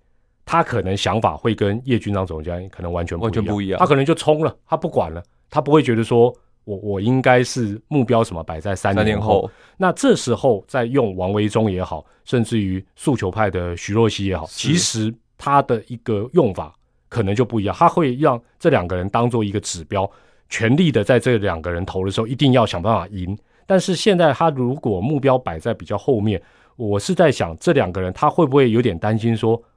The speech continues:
Speaker 1: 万一我在这三年我把他造成他的运动伤害，
Speaker 2: 是。
Speaker 1: 啊，太勉强，然后导致三年后我反而长期的目标不能达成。但是我觉得这有些时候球队，呃，就说你要去放眼什么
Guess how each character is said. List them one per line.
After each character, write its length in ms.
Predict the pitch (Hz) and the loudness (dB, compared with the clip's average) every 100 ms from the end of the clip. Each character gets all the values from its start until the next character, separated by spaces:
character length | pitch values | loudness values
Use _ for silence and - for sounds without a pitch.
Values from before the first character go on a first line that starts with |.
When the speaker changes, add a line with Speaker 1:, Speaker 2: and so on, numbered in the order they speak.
| _ | _
Speaker 1:
万 260 | 156 151 | -2 0
一 240 | 139 139 143 - _ _ | 0 -2 -6 -10 _ _
我 160 | 92 | -8
在 140 | 87 123 | -2 0
这 120 | 131 | 0
三 320 | 117 131 131 | 2 2 4
年 240 | 120 87 87 _ _ _ _ | 2 -2 -8 _ _ _ _
我 120 | 110 | -4
把 160 | 104 170 | -4 -6
他 340 | 196 202 214 - _ _ _ _ | -2 -2 -2 -8 _ _ _ _
造 160 | 127 | 0
成 160 | 104 92 | 0 -4
他 160 | 101 | -2
的 60 | 101 | -2
运 160 | 120 110 | -2 0
动 160 | 101 | -2
伤 240 | 95 98 101 | -2 -2 0
害， 160 | 104 | -2
Speaker 2:
是。 420 | 82 - 104 95 98 | -4 -8 -8 -8 -10
Speaker 1:
啊， 160 | 90 | -14
太 180 | - 147 | 0 2
勉 220 | 123 107 147 | 4 2 0
强， 240 | 131 80 - _ _ - | -2 -4 -10 _ _ -8
然 180 | 98 | -6
后 180 | 110 131 | 0 2
导 180 | 101 85 | 2 -4
致 260 | - 127 98 | -6 -6 -6
三 260 | - 123 | -2 0
年 160 | 120 101 | 2 2
后 240 | 120 95 - _ _ | 0 0 -4 _ _
我 120 | 110 | -4
反 200 | 120 87 | -2 -2
而 80 | 85 | -4
长 240 | - 95 | -6 -6
期 140 | 101 98 | -6 -4
的 60 | |
目 140 | 95 107 | -4 -2
标 160 | 98 | -4
不 120 | 92 98 | -4 -6
能 100 | 85 | -6
达 180 | 78 | -10
成。 160 | 80 87 - _ _ | -12 -14 -14 _ _
但 120 | - | -4
是 80 | 180 | 0
我 180 | 185 98 | 0 0
觉 140 | 92 | -2
得 80 | 104 | -4
这 180 | 110 135 | 0 0
有 180 | 113 95 | 0 -4
些 160 | 87 | 0
时 220 | 131 - 104 | -2 -2 -4
候 160 | 113 | -2
球 240 | 98 92 92 | -4 -8 -6
队， 320 | - 101 87 _ _ _ _ _ | -4 -4 -6 _ _ _ _ _
呃， 420 | 95 90 87 85 95 _ _ _ _ | -10 -8 -8 -10 -12 _ _ _ _
就 120 | 131 | -2
说 120 | 131 | 0
你 120 | 113 | 0
要 120 | 101 | 0
去 160 | 135 143 | 0 -2
放 300 | 123 165 120 | 0 0 2
眼 160 | 92 82 | -2 -6
什 100 | 87 | -8
么 200 | 87 | -10